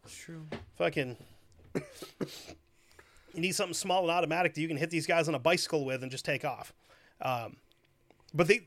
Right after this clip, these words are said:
Speaker 2: all the, <laughs> this is the crazy, this part I love. Everything that was, like, all these weapons were delivered directly to the bakery in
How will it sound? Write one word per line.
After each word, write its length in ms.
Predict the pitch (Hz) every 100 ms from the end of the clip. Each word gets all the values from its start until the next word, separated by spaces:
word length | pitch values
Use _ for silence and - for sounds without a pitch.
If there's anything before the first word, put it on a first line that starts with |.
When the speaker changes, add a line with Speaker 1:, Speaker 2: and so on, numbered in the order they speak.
| -
Speaker 2:
all 140 | 165
the, 220 | 214 - - -
<laughs> 160 | - _
this 160 | 185 214
is 80 | 202
the 100 | 190
crazy, 300 | 190 185 196
this 160 | 208
part 200 | - 180
I 40 | 165
love. 260 | 160 143 - _ _
Everything 420 | 185 202 208 226 220
that 100 | 196
was, 200 | 165 185
like, 160 | 170
all 120 | 165 185
these 200 | 208 156
weapons 320 | 175 220 175
were 100 | 165
delivered 520 | 151 156 170 170 151 - _ _ _ _ 160
directly 540 | 175 156 175 - 190 -
to 360 | 208 170 151 - -
the 120 | 160
bakery 600 | 156 147 - 185 196 208 _ _ _ _ _ _ _ _ -
in 380 | 165 160 156